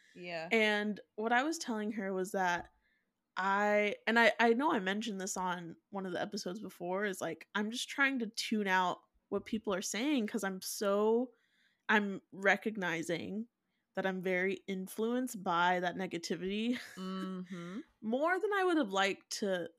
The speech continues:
Speaker 2: think. Like, I would
Speaker 1: Right.
Speaker 2: like to think that I'm like, "I don't care what others think," and, like,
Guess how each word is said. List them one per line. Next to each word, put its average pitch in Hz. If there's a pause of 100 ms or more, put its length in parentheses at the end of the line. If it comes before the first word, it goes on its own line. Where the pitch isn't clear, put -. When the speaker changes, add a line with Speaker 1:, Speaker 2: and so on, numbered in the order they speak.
(220)
Speaker 2:
think. - (320)
Like, 185
I 214
would 233
Speaker 1:
Right. -
Speaker 2:
like 233
to 277
think 208
that 202
I'm 196
like, 175
"I 254
don't 359 (160)
care 202
what -
others 131 (120)
think," -
and, 220
like, -